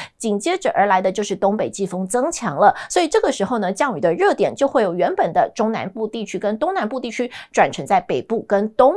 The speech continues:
北部地区哦，东北季风迎风面的位置会是降雨的热区。礼拜六、礼拜天呢，东北季风也会减弱，所以就会转成一个偏东风比较稳定，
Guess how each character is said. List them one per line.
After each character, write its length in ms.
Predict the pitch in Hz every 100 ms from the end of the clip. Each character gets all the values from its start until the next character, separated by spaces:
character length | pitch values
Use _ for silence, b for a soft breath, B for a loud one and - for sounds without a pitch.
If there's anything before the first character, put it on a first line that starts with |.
| 415
北 140 | -
部 160 | 196 202
地 160 | 214
区 180 | 175 -
哦， 180 | 160 -
东 120 | 220
北 160 | 254 143
季 140 | -
风 180 | 214 202 -
迎 160 | 165
风 120 | 202
面 140 | 214 233
的 80 | 180
位 100 | 214
置 220 | 196 -
会 140 | -
是 120 | 175
降 280 | 170 196 170
雨 20 |
的 100 | 156 139
热 180 | 262 214
区。 300 | - 233 226 B B
礼 80 | 269
拜 40 | 508 494
六、 100 | 294
礼 140 | 170
拜 180 | 220 220
天 220 | 220 233
呢， 100 | 233
东 240 | 208 349
北 140 | 427 160
季 160 | -
风 240 | 214 208 -
也 220 | 226 214
会 220 | 165 294 220
减 260 | - 156
弱， 240 | 185 254 190
所 160 | -
以 80 | 208
就 120 | 202
会 120 | 196
转 200 | 208 185 90
成 120 | 196
一 100 | 180
个 120 | 208 196 B -
偏 240 | - 359
东 200 | 381 370
风 340 | 359 330 330 320
比 160 | 175
较 180 | 180 196
稳 460 | 123 190 175 156 156
定， 280 | 277 262